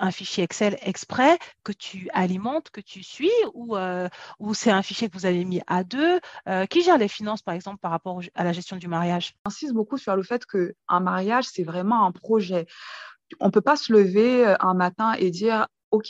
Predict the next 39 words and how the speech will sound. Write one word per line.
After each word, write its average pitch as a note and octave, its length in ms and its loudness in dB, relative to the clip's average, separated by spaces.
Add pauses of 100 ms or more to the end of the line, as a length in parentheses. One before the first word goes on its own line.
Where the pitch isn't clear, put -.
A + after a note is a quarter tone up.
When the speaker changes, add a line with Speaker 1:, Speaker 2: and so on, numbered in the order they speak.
Speaker 2:
je F3 140 -4
veux G3 60 0
me F#3+ 60 0
marier F#3 280 0
tout F#3 140 -12
de - 40 -12
suite, - 380 -8
euh, E3 880 4
allez, G#3 240 4
je E3+ 100 -4
le F#3 60 -4
fais. » G#3 400 -2
Euh, E3 220 0 (180)
en F#3 80 -8
fait, C4 160 -2
un G#3 80 2
mariage, F#3 300 -2
c'est - 80 -14
pas G#3+ 100 -6
quelque G3+ 160 -10
chose G#3+ 220 -8
qui, F3+ 420 -4
c'est F3+ 100 -6
pas A#3+ 120 2
un B3 100 6
projet F#3+ 480 2 (400)
qui - 100 -2
s'organise, F#3+ 800 4
euh, - 160 -2 (100)
en G3 180 2
un G#3 140 4
mois, G3+ 180 2
en F3 80 2
fait. E3+ 260 -6
Non, F#3+ 140 -4
non, E3+ 180 -4 (160)
pas F#3+ 80 -2
du F#3 140 -4
tout. E3 200 -8